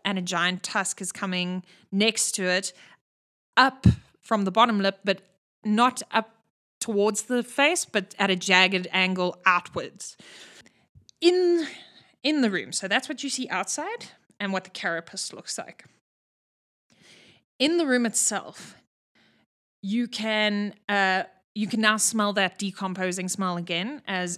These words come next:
air is coming, stale air is coming in through the hole. Um, you also smell rotting meat, which you assume is coming from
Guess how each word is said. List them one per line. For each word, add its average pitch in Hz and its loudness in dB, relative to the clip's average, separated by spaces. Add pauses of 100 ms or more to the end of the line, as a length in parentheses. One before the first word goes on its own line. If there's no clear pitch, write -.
air 185 0
is 180 -4
coming, 180 -6 (480)
stale 190 0
air 180 2
is 170 -4
coming 185 -12
in 196 -12
through 208 -6
the 180 -8
hole. 226 -8 (760)
Um, 214 2 (120)
you 208 -4
also 233 2
smell 208 0
rotting 190 -2
meat, 196 -8
which 196 -8
you 202 -2
assume 226 2
is 196 -2
coming 180 -4
from 175 -6